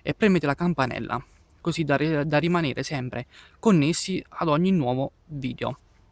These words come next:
Oggi voglio parlarvi di un rimedio semplice e veloce da fare. Me l'ha tramandato mia nonna e lo voglio condividere con voi. Non sono un medico, non sono uno specialista, ma voglio condividere le mie esperienze. Condividete, fatelo sapere ai vostri amici,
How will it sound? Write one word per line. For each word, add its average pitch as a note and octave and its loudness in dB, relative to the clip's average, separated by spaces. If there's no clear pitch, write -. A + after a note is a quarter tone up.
Oggi F3+ 4
voglio D3 0
parlarvi C#3 -2
di D3 -2
un C#3+ -2
rimedio C#3 -4
semplice G#3+ -4
e D3 -6
veloce D3 -2
da C3 -4
fare. A#2 -10
Me D#3+ -2
l'ha D#3+ 4
tramandato C3+ -4
mia C#3 2
nonna C3 -4
e - -10
lo E3+ 2
voglio C#3+ 2
condividere D3 -2
con C3+ -10
voi. B2 -6
Non F#3 6
sono D3+ 2
un C#3 0
medico, B2 -6
non D#3+ -2
sono C#3+ -4
uno C#3+ -4
specialista, C#3 -6
ma D3+ -2
voglio C#3+ 2
condividere C#3+ -4
le C#3+ -2
mie F3+ 0
esperienze. B2 -8
Condividete, G3+ 0
fatelo D#3+ -2
sapere C3+ -2
ai C3+ -4
vostri F3 -4
amici, A#3 -2